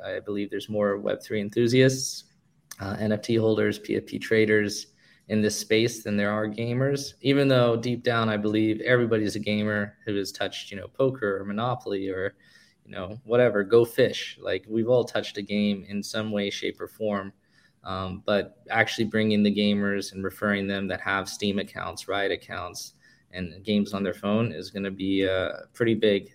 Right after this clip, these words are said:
Um, and that's what we're gonna be doing, is helping incentivize people to refer gamers into the space. So that's what's coming up next for us.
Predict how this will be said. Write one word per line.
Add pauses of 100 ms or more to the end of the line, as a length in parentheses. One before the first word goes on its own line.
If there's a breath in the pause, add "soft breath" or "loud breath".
(120)
Um,
and
that's
what
we're
gonna
be
doing,
is
helping (120)
incentivize
people
to
refer
gamers
into
the
space.
So (500 soft breath)
that's
what's
coming
up
next
for
us.